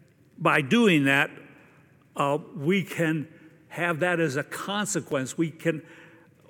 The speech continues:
we can be judgmental in our attitudes. So three things that are negative consequences of shame. First of all, it can be debilitating.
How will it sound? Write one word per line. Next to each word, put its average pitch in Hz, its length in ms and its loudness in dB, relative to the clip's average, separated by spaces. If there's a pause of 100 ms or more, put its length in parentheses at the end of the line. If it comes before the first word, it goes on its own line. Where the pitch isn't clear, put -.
(160)
we 180 260 2
can 160 220 2
be 160 160 4
judgmental 151 920 2 (460)
in 156 120 0
our 151 220 2
attitudes. 160 800 2 (580)
So 156 220 4
three 226 320 4
things 151 340 4
that 147 140 4
are 151 120 6
negative 165 440 4
consequences 151 800 2
of 135 100 0
shame. 123 400 0 (340)
First 190 300 2
of 180 100 2
all, 180 280 4
it 170 100 0
can 170 160 2
be 156 220 4
debilitating. 143 880 2